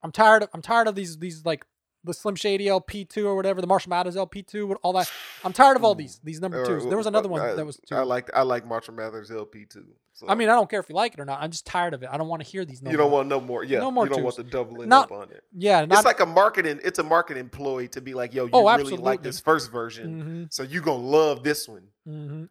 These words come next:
Speaker 1: I know you've been dying to get the second one.
Speaker 2: Yeah.
Speaker 1: I'm like, "Nah, bro, we coulda lived without it. Let's just"
Speaker 2: Yeah. All right,
Speaker 1: like,
Speaker 2: that's fair.
Speaker 1: we coulda named it any other thing. It still would've been good, but you, you, you had to get the hype.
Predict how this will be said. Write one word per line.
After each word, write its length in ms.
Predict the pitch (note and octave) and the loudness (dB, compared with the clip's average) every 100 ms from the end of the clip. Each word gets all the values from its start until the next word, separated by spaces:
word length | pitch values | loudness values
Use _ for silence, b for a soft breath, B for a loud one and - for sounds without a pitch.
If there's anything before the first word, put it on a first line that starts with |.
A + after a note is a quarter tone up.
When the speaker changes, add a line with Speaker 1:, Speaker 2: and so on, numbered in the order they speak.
| - | 0
Speaker 1:
I 100 | D#3+ | 4
know 180 | F3 | 4
you've 140 | F3+ D#3 | 4 0
been 140 | C3+ - | -10 2
dying 320 | E3+ F#3 D3+ | 4 4 0
to 60 | |
get 100 | C3+ C#3+ | -8 -14
the 60 | |
second 320 | - D#3+ C#3+ | -10 -10 -8
one. 220 | B2+ B2+ B2+ _ _ _ - | -12 -12 -14 _ _ _ -10
Speaker 2:
Yeah. 260 | C3 G#2+ C2+ _ - | -4 -4 -6 _ -16
Speaker 1:
I'm 120 | D#3+ | -12
like, 220 | D3 - _ G2 _ | -12 -14 _ _ _
"Nah, 540 | G#3 G3+ G3 F#3 F3+ E3+ _ - | -20 -18 -16 -14 -14 -16 _ -20
bro, 220 | C#3+ C#3 | -16 -14
we 120 | D3 | -16
coulda 200 | - D3 | -12 -12
lived 200 | C3+ C3 | -10 -14
without 300 | C3 - - | -16 -20 -20
it. 60 | _ _ | _ _
Let's 180 | D3+ - | -20 -20
just" 260 | D3 _ | -20 _
Speaker 2:
Yeah. 260 | B2+ B2 A2 - _ _ _ _ _ - | -6 -4 -4 -8 _ _ _ _ _ -8
All 80 | D3+ | -4
right, 140 | C3+ D3 | -2 -2
Speaker 1:
like, 80 | |
Speaker 2:
that's 160 | D3 D3+ | -4 -4
fair. 260 | B2 G2+ G#2 | -8 -10 -8
Speaker 1:
we 120 | E3+ | -10
coulda 180 | - E3+ | -6 -6
named 240 | F3 E3+ | -6 -8
it 60 | E3+ | -10
any 240 | F#3 F3+ | -8 -6
other 120 | F3+ | -6
thing. 240 | F3 G3+ F#3+ | -6 -8 -8
It 80 | - | -10
still 200 | - E3 | -10 -8
would've 120 | E3 | -8
been 140 | E3+ | -12
good, 240 | E3 F3 F3 | -10 -10 -10
but 160 | C3+ _ | -12 _
you, 300 | D3 C#3 C#3 | -20 -18 -18
you, 180 | D3 D3 C#3 | -18 -20 _
you 100 | E3 | -6
had 220 | D#3+ E3 | -2 -2
to 40 | D#3+ | -4
get 140 | D3+ | -16
the 60 | - | -10
hype. 260 | C#3+ C3 | -10 -10